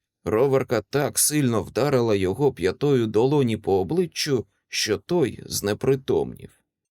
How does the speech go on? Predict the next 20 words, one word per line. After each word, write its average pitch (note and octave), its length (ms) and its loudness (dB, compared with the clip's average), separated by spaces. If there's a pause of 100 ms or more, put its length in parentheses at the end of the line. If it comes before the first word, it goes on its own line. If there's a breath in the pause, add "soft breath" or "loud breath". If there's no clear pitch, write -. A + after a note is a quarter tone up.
(140)
Треба B2 360 2
було A#2 360 0
швидко A2 680 -2
покінчити A2 720 -4
з - 240 -4
справою, A#2 640 -6 (340)
бо A2+ 180 0
небезпечно C#3 720 0
продовжувати, G#2 920 -4 (340)
навіть G#2+ 460 -2
з C#2+ 40 -4
захистом F#2+ 640 -4
Гарта. A2 600 -6 (500)
Вона C3+ 380 -2
дійшла B2 440 -2
до A#2 120 0
кінця G2 380 -2
стійки - 720 -4
і G#2 120 -2
зупинилась. A2 960 -6